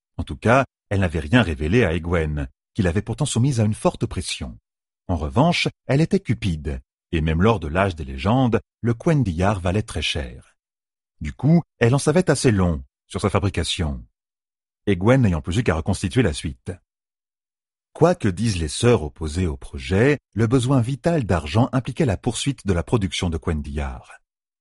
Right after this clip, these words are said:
Cela dit, plus la commercialisation commencerait tard et mieux ce serait. Au fond de la tente, Sharina frappa si fort dans ses mains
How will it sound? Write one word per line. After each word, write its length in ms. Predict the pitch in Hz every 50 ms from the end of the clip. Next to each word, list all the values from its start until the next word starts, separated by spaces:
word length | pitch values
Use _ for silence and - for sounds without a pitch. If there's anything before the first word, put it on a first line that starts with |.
| _ _
Cela 300 | _ - - 92 73 69
dit, 280 | - 90 113 151 175 151 - _ _ _ _
plus 120 | - 185
la 100 | 175 135
commercialisation 720 | 113 - 139 123 117 - - 107 95 90 92 90 - 131 123
commencerait 420 | - 98 78 78 76 - - 80
tard 400 | - - 98 101 104 107 107 101 _
et 80 | - 113
mieux 140 | 110 131 147
ce 100 | 131 120
serait. 480 | - - 78 69 67 69 65 62 62 _ _ _ _ _ _ _ _ _ _ _ _
Au 100 | - 110
fond 260 | 117 113 - - 196 185
de 120 | 123 98
la 100 | 78 69
tente, 420 | - _ 123 143 170 170 - - 247 - _ _
Sharina 500 | - - - 143 127 135 143 160 180 175
frappa 340 | - - 92 - - 90
si 160 | - - - 82
fort 340 | - - 143 156 151 107
dans 100 | 85 80
ses 220 | 76 - - - 69
mains 320 | 67 78 110 143 160 151